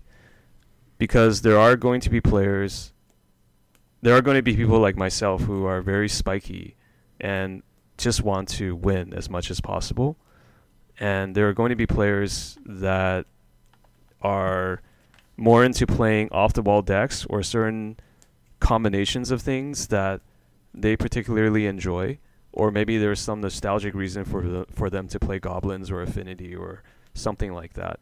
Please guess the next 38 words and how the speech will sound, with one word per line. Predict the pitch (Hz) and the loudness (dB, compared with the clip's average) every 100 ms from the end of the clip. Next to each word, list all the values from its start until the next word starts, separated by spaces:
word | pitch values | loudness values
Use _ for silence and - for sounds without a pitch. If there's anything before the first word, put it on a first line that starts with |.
| _ _ _ | _ _ _
I | - | -2
think | 139 | 0
the | 151 | 0
first | 131 147 - | 2 2 0
thing | 156 | -4
you | 135 | 0
have | 120 113 | 0 0
to | 107 | -4
do | 92 98 | -2 -2
is | 95 107 | -2 -4
you | |
have | 92 107 | -6 -6
to | - 123 101 | -4 -6 -4
be | 107 98 | -4 -2
very | 101 101 - | -2 -2 -4
honest | 95 101 - | -10 -10 -10
with | 92 | -10
yourself | 92 90 95 90 - - - - | -10 -12 -10 -10 -10 -14 -18 -18
in | 101 | -14
terms | - 98 95 - | -10 -8 -10 -8
of | 95 92 - _ _ _ _ _ | -8 -10 -14 _ _ _ _ _
what | - 120 | 0 2
you | 143 | 4
actually | 156 - 123 | 2 0 -4
want | 101 107 | -4 -6
to | - | -8
do. | 98 95 85 | -10 -10 -8
I've | - 110 | -4 -4
seen | - 160 | -4 0
a | |
lot | 131 123 | 4 4
of | 127 | 2
players, | - 110 127 160 - _ _ _ - | 0 0 -2 -6 -10 _ _ _ -6
they | 110 110 107 104 104 - _ _ _ _ - | 2 4 4 2 -2 -10 _ _ _ _ -8
want | 107 113 127 | 0 0 0
to | - | 0
play | 139 131 | 2 2
off, | 73 113 | 2 0